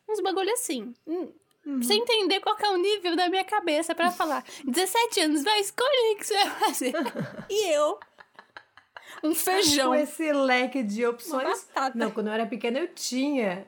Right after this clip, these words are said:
Speaker 2: Eu tinha assim, como, como toda criança, eu sempre quis ser professora e veterinária, né? Eu acho que é um negócio assim meio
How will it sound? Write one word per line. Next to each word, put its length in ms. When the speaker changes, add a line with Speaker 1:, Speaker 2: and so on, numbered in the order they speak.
Speaker 2:
Eu 100
tinha 120
assim, 200
como, 380
como 220
toda 180
criança, 440
eu 40
sempre 240
quis 200
ser 360
professora 560
e 20
veterinária, 720
né? 120
Eu 80
acho 200
que 60
é 40
um 40
negócio 320
assim 180
meio 500